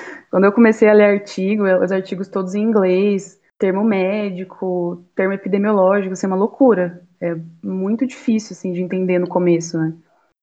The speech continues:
Depois você pega o jeito, você vai aprendendo os macetes de como ler um artigo de uma maneira mais, mais fácil, né? Mas no início é bastante difícil, né?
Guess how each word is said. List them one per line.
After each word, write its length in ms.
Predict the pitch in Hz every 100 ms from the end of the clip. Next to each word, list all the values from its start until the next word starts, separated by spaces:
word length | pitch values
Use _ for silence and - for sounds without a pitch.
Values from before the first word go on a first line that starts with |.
| _
Depois 180 | - 233
você 80 | 320
pega 220 | 339 320
o 40 | 330
jeito, 400 | 254 220 226 -
você 80 |
vai 440 | 202 190 190 196 180
aprendendo 460 | - 190 185 185
os 100 | 185
macetes 400 | 185 185 190 185
de 100 | 180
como 240 | - 196 190
ler 180 | 190 185
um 80 |
artigo 300 | 185 185 190
de 60 | 180
uma 80 | 180
maneira 280 | 180 180 180
mais, 380 | 180 180 - -
mais 240 | 170 170 -
fácil, 480 | 180 214 247 -
né? 160 | 202 208 -
Mas 160 | 190
no 80 | 185
início 380 | 202 190 190 214
é 420 | 208 220 214 196 -
bastante 480 | 190 208 208 202 196
difícil, 580 | 233 - 196 - 165
né? 160 | 160